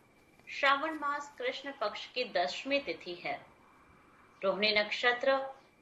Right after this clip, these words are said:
आज बना रहेगा, राहु काल एक बजकर पैंतालीस मिनट से प्रारंभ होकर तीन बजकर इक्कीस मिनट तक रहेगा, सूर्य कर्क राशि में संचार कर रहे हैं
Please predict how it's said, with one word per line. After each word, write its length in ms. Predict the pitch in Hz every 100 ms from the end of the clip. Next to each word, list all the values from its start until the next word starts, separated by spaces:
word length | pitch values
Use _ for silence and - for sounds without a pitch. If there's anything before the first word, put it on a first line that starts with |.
| -
आज 200 | 170 175
बना 260 | 170 170
रहेगा, 600 | 175 202 226 233 311 - - - - - - _ _ -
राहु 280 | 240 285 330
काल 340 | 330 330 339
एक 360 | - 214 214 233
बजकर 340 | 269 - - 285
पैंतालीस 760 | 277 190 185 - 226 262 -
मिनट 200 | 254 247
से 160 | 254 262
प्रारंभ 560 | 254 185 175 190 190 202
होकर 280 | 202 - -
तीन 320 | - 190 185
बजकर 400 | 185 185 233 226
इक्कीस 440 | - - 247 247 -
मिनट 240 | 160 156
तक 140 | 185 208
रहेगा, 480 | 208 214 - - - - - - - - -
सूर्य 640 | - - 254 262 269 269 - -
कर्क 260 | 208 202 208
राशि 320 | 254 269 285
में 160 | 277 294
संचार 560 | 202 170 - 170 175 190
कर 100 | 208
रहे 260 | 226 233
हैं 320 | 247 254 269